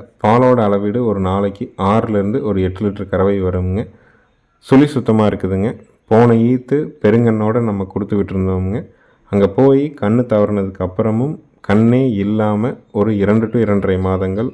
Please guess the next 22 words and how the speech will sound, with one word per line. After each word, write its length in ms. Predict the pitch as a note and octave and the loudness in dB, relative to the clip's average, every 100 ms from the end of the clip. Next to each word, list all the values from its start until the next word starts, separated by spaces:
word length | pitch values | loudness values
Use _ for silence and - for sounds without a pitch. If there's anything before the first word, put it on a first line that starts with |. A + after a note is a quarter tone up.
| - | -10
கை 160 | - G#2+ | -2 0
கறவையில 500 | A2+ A2 G2+ G2 G#2 A#2+ | 2 0 0 -2 -4 -6
பீச்சின 460 | - F#2+ - G2+ - | -6 -6 -4 -6 -6
மாடுங்க. 420 | G2 F2 E2+ F2 F2+ - _ _ _ - | -4 -4 -4 -6 -10 -14 _ _ _ -4
அதனால 180 | A2+ B2+ | 0 2
குணத்துல 440 | G2+ G#2 B2+ B2+ B2 | 2 2 2 2 2
அவ்வளோ 160 | A2 | 2
ஒரு 100 | G#2 | 0
தங்கமா 360 | G2 G2 G2+ G#2 | 0 -2 0 -2
இருக்குங்க. 440 | G2 F2+ F#2+ F#2+ B2 - _ _ - | -4 -6 -6 -4 -6 -12 _ _ -4
ஈத்து 360 | G2+ B2 B2+ C3+ | 0 0 0 0
மூணாம் 380 | A2+ G#2+ G#2+ G#2 | 2 2 2 0
ஈத்து 260 | G2+ - C3+ - - | -2 -4 -6 -6 -8
எட்டரை 280 | F#2+ - A2 | -6 -2 0
மாச 300 | G#2 A2 A2 | 0 -2 -8
செனை. 300 | - G2 A#2+ - - | -4 -4 -4 -8 -8
கறவைக்கு 440 | - G#2+ A2 G#2 | 0 2 0 -2
வந்து 200 | G2 G2+ | -4 -4
பாத்தீங்கன்னா, 460 | G2 G2 F2+ G2 A2+ | -6 -8 -6 -6 -6
கால் 320 | - G2 G2+ | -4 -2 0
அணைக்க 220 | F#2+ F#2+ F#2+ | 0 -2 -4
வேண்டியதில்லை. 600 | F#2+ F#2 F#2+ F#2 F#2+ | -4 -4 -6 -6 -6